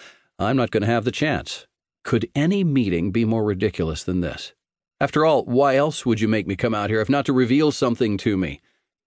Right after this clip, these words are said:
Or are you going to say you didn't make me come out here? Fine.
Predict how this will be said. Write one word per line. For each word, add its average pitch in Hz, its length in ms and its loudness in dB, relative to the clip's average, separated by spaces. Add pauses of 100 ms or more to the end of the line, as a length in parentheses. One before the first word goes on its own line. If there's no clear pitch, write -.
(160)
Or 120 260 2
are 117 40 4
you 117 140 4
going 117 140 2
to 110 60 2
say 120 180 0
you 110 180 2
didn't 135 340 0
make 113 480 0
me 82 220 -2
come 95 200 -4
out 104 220 -4
here? - 260 -10 (920)
Fine. 101 440 0